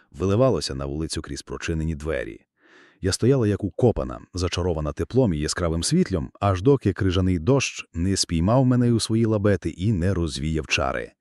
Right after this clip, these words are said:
Я зазирнула під попришку смітника біля пекарні. Він також виявився безнадійно. Аж тут я почула лемент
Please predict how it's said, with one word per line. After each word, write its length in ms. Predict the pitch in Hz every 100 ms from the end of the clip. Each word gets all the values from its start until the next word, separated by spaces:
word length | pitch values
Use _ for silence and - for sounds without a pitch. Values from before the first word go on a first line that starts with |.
| _ - - _
Я 180 | 76 76
зазирнула 520 | 67 69 73 78 69 -
під 120 | 143
попришку 460 | - 127 117 - 90
смітника 580 | 92 80 92 - 160 143 -
біля 260 | 78 80
пекарні. 480 | 67 - 67 - 52 _ _ _ _ _ - 80
Він 140 | 113
також 480 | - - 101 131 - _ -
виявився 580 | 64 69 65 65 - - _ -
безнадійно. 640 | - - 58 60 - - _ _ _ _ -
Аж 240 | 175 -
тут 280 | - 190 -
я 100 | 82
почула 480 | - - 95 92 82
лемент 640 | 73 80 78 71 71 -